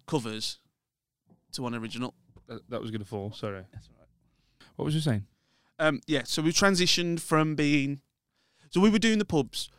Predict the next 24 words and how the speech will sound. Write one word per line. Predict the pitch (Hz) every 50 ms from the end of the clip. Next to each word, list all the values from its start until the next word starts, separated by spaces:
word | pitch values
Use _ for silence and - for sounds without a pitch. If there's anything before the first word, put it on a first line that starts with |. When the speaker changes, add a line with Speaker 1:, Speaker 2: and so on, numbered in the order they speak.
| _
Speaker 1:
which | _ 151 120
Speaker 2:
Yeah. | 107 -
Speaker 1:
then | 165 170 175
ultimately | 190 185 175 - 160 143 92 113 123 123 120 123 120 _ _ _ _ _ _ _
meant | - 156 165 165 156 151 - 156
we | 160 143
could | - 156 147
afford | 143 - - 170 147 127 117 113 113
to | - - - 143
go | 139 131
into | 127 123 - - 131
a | 127 - _ _
proper | - 143 131 - 131
studio, | - - 120 113 113 120 120 120 120 143 -
and | - 127
we | 127
went | 123 127 123 123 -
and | 127
recorded | 123 120 - 135 123 120 113 120 117 120 110 - _
with | 123 123 107 - - -
Mark | 131 120 117 -
Stewart | - - 120 117 117 117 - - - _ _ _ _
Speaker 2:
Yes. | - 110 104 101 - - - - _ -
Speaker 1:
at, | 117 113 - - - - -